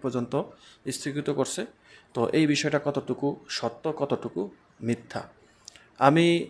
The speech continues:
এই ভিডিওটার আগের ভিডিওতে আমি সৌদি আরবের সরকারি এবং অফিসিয়ালি তথ্যগুলো আমি জানিয়েছিলাম যে সৌদি আরব থেকে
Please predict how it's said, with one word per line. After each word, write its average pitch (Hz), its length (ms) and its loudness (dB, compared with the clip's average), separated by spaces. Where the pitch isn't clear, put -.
এই 180 180 6
ভিডিওটার 151 380 4
আগের 123 220 6
ভিডিওতে 143 440 4
আমি 135 380 2
সৌদি 120 360 0
আরবের 143 200 2
সরকারি 135 680 0
এবং 117 280 2
অফিসিয়ালি 143 560 2
তথ্যগুলো 147 500 0
আমি 143 220 2
জানিয়েছিলাম 139 580 2
যে 165 120 2
সৌদি 131 340 2
আরব 139 160 4
থেকে 143 420 0